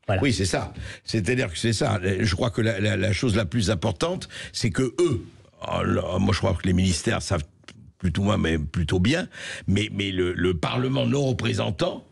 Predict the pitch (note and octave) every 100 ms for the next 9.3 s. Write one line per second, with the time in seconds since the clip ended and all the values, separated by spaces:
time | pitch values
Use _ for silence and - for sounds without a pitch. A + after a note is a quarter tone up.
0 | - A#2 - - C3 - D3 D3 F3+ D#3
1 | - E2+ - - F2+ - - G#2+ G#2 F#3
2 | - - A#2+ D3 C3+ B2 A#2+ A2+ F2+ F#2+
3 | D#2+ D#2+ - - - - - D#3+ G3 B2+
4 | D#3 - C3+ C3 G#2+ F2+ F#2+ A2+ C#3+ F#3+
5 | F3+ C3+ B2 B2+ C3 E3+ A2 A2 - G2
6 | F#2 F2 - - - - A#2+ - - C3
7 | - - D#3 - E3 A#2 A2 F2+ - F#3
8 | - - A#2 G#2+ E2+ G#2+ B2 F#3+ D3+ -
9 | - F#2+ G2